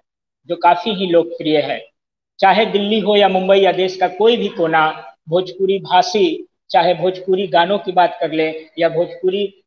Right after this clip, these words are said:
भाषा और संवाद की बात कर ले, वो काफी ही प्रिय है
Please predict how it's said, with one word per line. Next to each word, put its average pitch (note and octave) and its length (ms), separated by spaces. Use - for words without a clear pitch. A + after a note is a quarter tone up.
भाषा F3+ 340
और F#3+ 140
संवाद F#3 540
की F#3 60
बात D#3+ 300
कर D3+ 120
ले, D3 180
वो E3 340
काफी F3 360
ही G3 160
प्रिय G#3 340
है D#3 460